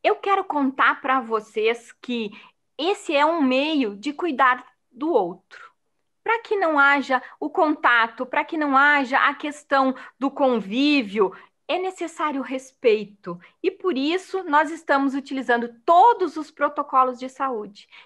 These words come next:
E a tecnologia vem pra isso, pra trazer a segurança pra nós. Porque a vacina já chegou, mas ela ainda vai demorar pra ser uma realidade de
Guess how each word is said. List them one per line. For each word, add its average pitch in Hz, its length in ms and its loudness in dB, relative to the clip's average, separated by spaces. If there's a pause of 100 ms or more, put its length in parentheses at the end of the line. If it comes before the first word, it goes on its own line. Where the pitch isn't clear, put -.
E 226 60 2
a 240 80 4
tecnologia 262 760 2
vem 285 240 0
pra 339 240 2
isso, 277 480 -2 (260)
pra 196 140 0
trazer 208 460 0
a 277 80 4
segurança 277 1000 0
pra 269 220 -2
nós. 180 320 2 (240)
Porque 247 260 -4
a 240 80 4
vacina 233 800 2 (160)
já 185 380 2
chegou, 208 680 4 (300)
mas 254 180 -2
ela 277 180 2
ainda 262 280 0
vai 262 260 -2
demorar 240 840 0
pra 247 140 -8
ser - 180 -4
uma 233 160 2
realidade 214 880 0 (240)
de 381 180 -4